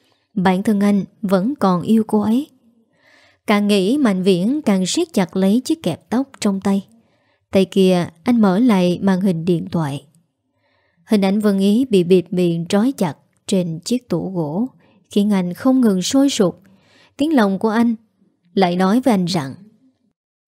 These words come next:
dù cô ấy không yêu mày, chỉ là giả vờ, chỉ xem mày là người thay thế thì sao chứ? Chỉ cần mày yêu cô ấy, nhìn cô ấy bình yên hạnh phúc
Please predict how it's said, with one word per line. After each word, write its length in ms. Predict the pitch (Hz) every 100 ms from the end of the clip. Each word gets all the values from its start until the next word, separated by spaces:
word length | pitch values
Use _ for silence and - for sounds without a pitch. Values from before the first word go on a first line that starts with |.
| _
dù 180 | 190 185
cô 120 | 180
ấy 140 | 196 262
không 200 | 220 202
yêu 180 | 196
mày, 320 | 180 151 139 - _ _
chỉ 140 | 202
là 100 | 226
giả 340 | 202 180 175 226
vờ, 180 | 180 143 - _ _ _ _
chỉ 120 | - 208
xem 220 | 269 240
mày 120 | 202
là 80 | 190
người 180 | 196 196
thay 140 | 226
thế 320 | 220 226 311 302
thì 120 | 175
sao 240 | - 190
chứ? 180 | 180 220 233 _ _ _ _ _
Chỉ 120 | 214
cần 180 | 220 196
mày 100 | 190
yêu 160 | 180 226
cô 140 | 226
ấy, 360 | 208 233 311 - _ _ -
nhìn 160 | 196
cô 120 | 214
ấy 140 | 226 302
bình 180 | 202 180
yên 200 | 226 247
hạnh 200 | 202 160
phúc 240 | - 285